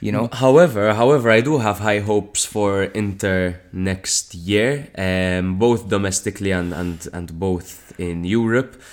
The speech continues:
Speaker 2: At least if, if things remain similar to how they are now, I think a second consecutive season under Simone Inzaghi, who had such an instant impact on Inter. I mean, ending a season with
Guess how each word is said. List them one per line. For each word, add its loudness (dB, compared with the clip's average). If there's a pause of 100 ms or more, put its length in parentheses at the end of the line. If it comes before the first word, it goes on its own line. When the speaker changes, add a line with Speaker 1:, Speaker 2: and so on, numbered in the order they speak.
(280)
Speaker 2:
At -4
least 2
if, 2
if -6
things 0
remain 2
similar 0
to -2
how 0
they 0
are 0
now, 2
I -2
think -4
a 0
second 0
consecutive -4
season -4
under -4
Simone -2
Inzaghi, -2 (380)
who 4 (400)
had -2
such 2
an 4
instant 2
impact -6
on -4
Inter. -4
I 0
mean, -2
ending 2
a -2
season -4
with -4